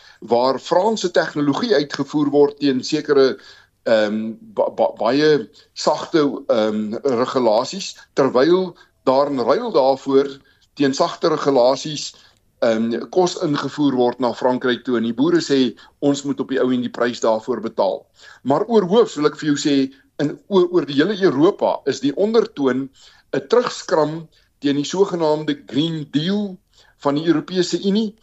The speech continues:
waar boere voel hulle word, hulle moet die prys optel vir klimaatsverandering. Ons, ons boere is nou skielik die hoof, ehm, verdagtes vir,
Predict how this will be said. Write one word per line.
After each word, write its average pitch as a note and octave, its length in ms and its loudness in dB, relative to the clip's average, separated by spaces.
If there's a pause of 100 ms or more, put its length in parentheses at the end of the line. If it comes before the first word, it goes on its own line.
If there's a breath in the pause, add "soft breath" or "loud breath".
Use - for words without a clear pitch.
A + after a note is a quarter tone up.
(260 soft breath)
waar B2 460 2
boere D3 640 2
voel D#3 380 -2 (280 loud breath)
hulle C#3+ 280 2
word, D3 360 2
hulle C#3+ 180 2
moet F3 120 -2
die E3 100 -6
prys D#3 320 0
optel C3+ 480 0
vir C3+ 260 0
klimaatsverandering. A#2 1040 -2
Ons, C3+ 200 -4
ons C3 520 -8
boere D3+ 260 2
is C#3+ 120 -2
nou C3+ 120 -2
skielik D3 380 -4
die C3 120 -4
hoof, C#3 380 0 (500 loud breath)
ehm, A2 380 0
verdagtes B2+ 680 -2
vir, A#2 360 2